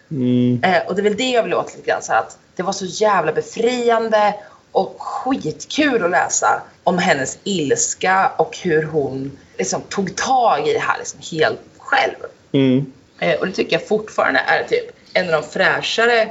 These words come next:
Speaker 1: Okej.
Speaker 2: alltså, hur man modernt, alltså, hur man idag skildrar, eh, kvinnors hämnd,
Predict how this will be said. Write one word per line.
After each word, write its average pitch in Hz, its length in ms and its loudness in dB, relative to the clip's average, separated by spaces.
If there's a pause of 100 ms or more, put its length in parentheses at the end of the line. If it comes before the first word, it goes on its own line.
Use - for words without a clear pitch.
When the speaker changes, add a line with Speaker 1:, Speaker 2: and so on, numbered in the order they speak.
(200)
Speaker 1:
Okej. - 140 -10
Speaker 2:
alltså, 160 300 0
hur 180 180 -2
man 160 160 2
modernt, 165 680 0 (100)
alltså, - 160 -14
hur 160 80 -8
man 143 180 -8 (260)
idag 147 440 2 (340)
skildrar, 123 600 2 (160)
eh, 71 380 -4 (180)
kvinnors 156 720 0 (260)
hämnd, 175 760 -2